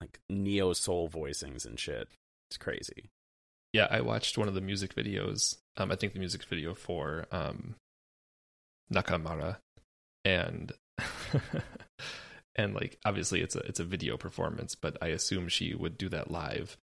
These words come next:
Speaker 2: Just, like, I was very impressed, like, watching her sing and, like, play pretty, what looked to me, a novice,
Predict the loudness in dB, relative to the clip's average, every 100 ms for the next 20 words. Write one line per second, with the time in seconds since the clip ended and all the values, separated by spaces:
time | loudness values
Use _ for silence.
0 | _ -2 0 0 0 2 2 0 2 2
1 | 2 0 0 0 0 2 2 2 0 -2
2 | -4 -4 -6 -8 _ _ -4 -2 0 0
3 | 0 -4 -8 _ _ _ -6 2 4 4
4 | -2 -2 0 0 0 0 0 0 -2 -2